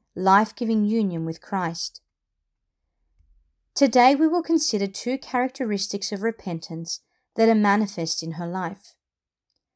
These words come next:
Firstly, who was Saint Mary of Egypt?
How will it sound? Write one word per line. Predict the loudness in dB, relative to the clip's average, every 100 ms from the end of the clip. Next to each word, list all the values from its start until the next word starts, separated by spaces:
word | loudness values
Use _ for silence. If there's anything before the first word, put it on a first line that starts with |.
| _ _ _ _ _ _
Firstly, | 0 4 6 4 0 0 -2 -6 _
who | 0 2
was | 4 2 2
Saint | -2 -2 -4
Mary | -4 -2 -2
of | -2
Egypt? | -6 -6 -10 -12 -16